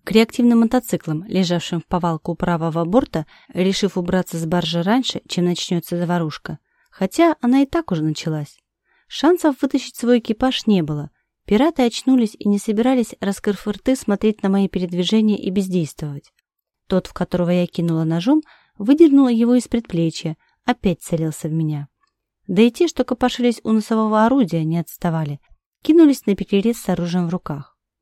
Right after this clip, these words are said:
Черт, так и пристрелят! Адреналин стучал вместе с сердцем,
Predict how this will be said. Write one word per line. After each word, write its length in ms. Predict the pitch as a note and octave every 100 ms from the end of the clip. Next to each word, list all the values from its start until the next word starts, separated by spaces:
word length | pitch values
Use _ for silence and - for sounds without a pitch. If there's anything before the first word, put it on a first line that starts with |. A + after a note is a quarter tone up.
| _ _ _ _ _ _ _ _ _ _ _
Черт, 480 | - - E3+ D#3 - _ _ -
так 240 | F#3 -
и 20 |
пристрелят! 720 | G3 B3 - - G3 A3 - _ _ _ _ _ _ _ _ _ _ _
Адреналин 580 | - E3 F#3+ G3 C4+ F4
стучал 400 | - A3+ - C4
вместе 360 | A#3 A3+ - A#3
с 60 |
сердцем, 540 | - F3 D#3+ - D#3